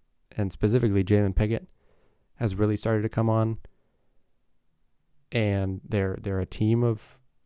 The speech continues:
of upperclassmen. They're experienced. Yes, they may have not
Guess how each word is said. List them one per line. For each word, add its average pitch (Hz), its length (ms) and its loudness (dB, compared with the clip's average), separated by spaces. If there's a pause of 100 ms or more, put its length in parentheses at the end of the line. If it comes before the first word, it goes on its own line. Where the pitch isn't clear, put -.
(100)
of 104 140 -4
upperclassmen. 101 920 -2 (240)
They're 101 140 -4
experienced. 110 800 0 (960)
Yes, 117 320 0
they 117 160 2
may 110 160 4
have 107 120 4
not 107 240 0